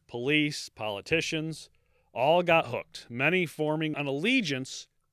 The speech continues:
previously not matched in their lives to the group and trainers that trained them. The trip was so successful that it soon would be given donations upwards of five hundred thousand dollars.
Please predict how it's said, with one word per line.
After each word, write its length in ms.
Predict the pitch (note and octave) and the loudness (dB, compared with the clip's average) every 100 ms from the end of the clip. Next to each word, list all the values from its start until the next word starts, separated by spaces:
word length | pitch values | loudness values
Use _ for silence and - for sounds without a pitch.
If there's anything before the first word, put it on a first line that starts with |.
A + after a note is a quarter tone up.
| _ | _
previously 720 | - A3 G#3 G3 D#3 E3 D#3+ | -4 -2 0 -2 -2 -4 -4
not 260 | D3 C#3 B2 | -2 -4 -4
matched 540 | C3+ D3+ B2 A#2 - | -2 0 2 -2 -6
in 120 | B2 | -8
their 140 | A#2+ A#2 | -4 -4
lives 540 | G#2+ G2 F#2+ G#2 A2 | -4 -4 -4 -6 -10
to 140 | - | -10
the 80 | A2+ | -10
group 480 | A2 A2+ D3 G#3+ - _ _ _ _ | -10 -2 0 0 -4 _ _ _ _
and 400 | - A#2 A2+ A2 - _ - | -6 -4 -4 -8 -14 _ -12
trainers 640 | - F#3+ G3+ C3 A#2+ A#2 | -4 -2 -2 -4 -8 -6
that 160 | B2+ B2 | -6 -4
trained 380 | - D#3 C3+ | -4 -2 -2
them. 220 | F#2 D2 _ _ _ _ _ - | -6 -12 _ _ _ _ _ -8
The 80 | |
trip 320 | C3+ - B3 - | -4 4 4 4
was 100 | G#3 - | -2 -2
so 160 | G3 | 0
successful 720 | F#3 D3 - A#3 B3+ - C#3 B2+ | -2 -4 -4 -2 -4 -4 -4 -2
that 120 | B2+ | -2
it 100 | B2 | -4
soon 400 | - - A#3 B3 | -6 -4 -4 -4
would 120 | A3+ | -6
be 160 | G3 F3 | -6 -4
given 360 | E3 E3 D#3 | -4 -2 -2
donations 720 | C3+ D3 D#3 F3 - C#3 A#2+ - | -2 -2 -2 -4 -4 -6 -6 -6
upwards 560 | E3 E3 F3 F3 F3 - | -4 -4 -4 -4 -4 -8
of 160 | C#3+ B2+ _ - | -10 -12 _ -6
five 360 | E3 G3 A3 | -4 -2 -4
hundred 540 | - - E3+ D3+ D#3 D3 _ _ | -8 -10 -8 -6 -8 -8 _ _
thousand 680 | C#3 C3 C3+ C3+ A2+ A#2 A2 | 0 2 2 0 -4 -8 -6
dollars. 720 | G#2+ G2+ D2 A#1+ - - - | -6 -6 -8 -14 -20 -18 -18